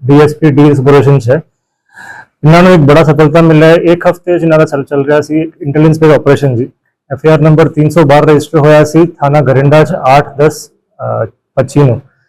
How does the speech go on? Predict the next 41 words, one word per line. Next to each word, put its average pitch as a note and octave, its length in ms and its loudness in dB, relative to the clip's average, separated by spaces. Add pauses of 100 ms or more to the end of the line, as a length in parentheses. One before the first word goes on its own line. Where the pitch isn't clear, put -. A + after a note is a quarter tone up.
(320)
ਉਸ E3+ 160 4
ਰਿਕਵਰੀ D#3+ 360 2
ਹੋਇਆ F3 180 2
ਸੀ E3+ 120 0
ਤਿੰਨ E3+ 280 0
ਪਿਸਟਲ, E3 420 -2
ਚਾਰ D3 220 0
ਮੈਗਜ਼ੀਨ, D3 480 -2
ਇੱਕ C#3+ 240 -4
ਮੋਟਰਸਾਈਕਲ D3 600 -4 (120)
ਤੇ D3+ 160 -4
ਦਸ C#3+ 460 -6
ਲਾਈਵ C3+ 200 -2
ਕਾਰਟ੍ਰਿਜਸ। C3 540 -10 (920)
ਰਿਕਵਰੀ E3+ 360 2
ਹੋਇਆ D#3+ 260 4
ਸੀ F#3 160 0
ਜੀ F#3+ 180 2
ਦੋ D#3 280 2
ਬੰਦੇ, E3+ 560 2 (240)
ਪ੍ਰਭਜੀਤ D3+ 400 0
ਸਿੰਘ F3 220 -2
ਤੇ F3 140 -10
ਜਸ਼ਨਜੀਤ D3 500 -2
ਸਿੰਘ, A#2 180 -10 (160)
ਦੋਨੋਂ D#3+ 380 2
ਦੌਕੇ C3+ 340 -2
ਪਿੰਡ D#3 180 -2
ਦੇ D#3 60 -2
ਰਹਿਣ C#3+ 200 2
ਵਾਲੇ D3+ 220 0
ਗਰਿੰਡਾ C#3+ 360 -2
ਦੇ, D#3+ 140 -4 (640)
ਤੇ F3 100 0
ਇਹਨਾਂ E3+ 240 2
ਤੋਂ F#3 380 0 (260)
ਇਹ, D#3+ 160 0
ਅਹ, C3+ 640 -6
ਰਿਕਵਰੀ C3+ 320 0
ਹੋਇਆ G#2+ 220 -2
ਸੀ। G#2+ 160 -12